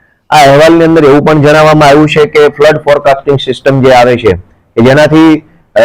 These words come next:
નક્કી કરી શકાય કે કેટલું પાણી આવશે અને કેટલું પાણી છોડવાનું છે, એનો પણ ઉપયોગ કરવામાં આવ્યો નથી. આમ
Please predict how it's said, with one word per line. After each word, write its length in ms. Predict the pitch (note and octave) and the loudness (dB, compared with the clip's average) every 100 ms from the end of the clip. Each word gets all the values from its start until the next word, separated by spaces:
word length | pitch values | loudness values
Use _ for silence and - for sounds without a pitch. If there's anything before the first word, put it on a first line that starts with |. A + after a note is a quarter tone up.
| A#2 | 0
નક્કી 460 | A2+ B2+ D3 F#3+ | 0 0 0 -2
કરી 200 | E3+ F3+ | 0 0
શકાય 340 | E3+ D#3+ D#3+ D#3 | 0 -2 0 0
કે 120 | D#3 | -2
કેટલું 360 | D3 C#3 D#3 D3+ | -2 -2 -2 0
પાણી 300 | C#3 C#3+ C#3+ | 0 2 2
આવશે 340 | C3 C3 D#3 | 2 0 0
અને 140 | C#3+ | 0
કેટલું 300 | A#2+ A#2+ C#3 | -2 -2 -2
પાણી 220 | B2 B2+ B2+ | -2 -2 -4
છોડવાનું 540 | - A#2+ C#3 B2+ G#2+ | -2 0 0 0 -2
છે, 100 | G#2 | -4
એનો 240 | A#2 C3+ | -2 -2
પણ 180 | C#3 C#3+ | 0 -2
ઉપયોગ 300 | A#2+ C3+ C#3 | 0 -2 -2
કરવામાં 420 | - C3+ C#3 C3+ | -2 0 0 0
આવ્યો 160 | B2+ C3+ | 0 2
નથી. 320 | C3 C3 C#3+ - | 0 -2 -2 0
આમ 300 | D#3+ A2+ | -2 -2